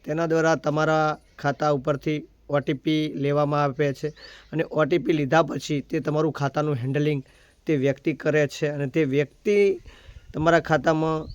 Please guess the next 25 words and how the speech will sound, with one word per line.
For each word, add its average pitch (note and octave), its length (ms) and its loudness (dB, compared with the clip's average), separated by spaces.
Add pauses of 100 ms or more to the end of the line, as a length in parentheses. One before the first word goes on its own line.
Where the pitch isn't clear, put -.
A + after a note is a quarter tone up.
(160)
આપ D#3+ 260 4
લે D3+ 160 2
કરે C#3+ 220 -2
છે, D3 100 -6
તમારા D3 260 0
ખાતાનો D3+ 360 0
ઉપયોગ C#3+ 340 -2
કરીને D3+ 380 -2
કરોડો E3+ 400 2 (120)
રૂપિયાનું D#3 600 0
ટર્નઓવર D3+ 560 2
કરે D3 280 0
છે, D#3 200 -4 (400)
ફ્રોડ F3+ 260 8
કરે D#3 340 2
છે D#3+ 260 0
અને D3+ 320 -6
ફ્રોડ D#3 320 2
કર્યા E3 360 2
પછી D#3 280 -4 (220)
ભયંકર F3+ 600 4
પરિણામ D#3 600 2 (160)
આવે C3+ 260 -2
છે. C3 180 -6 (600)
જે D3 320 4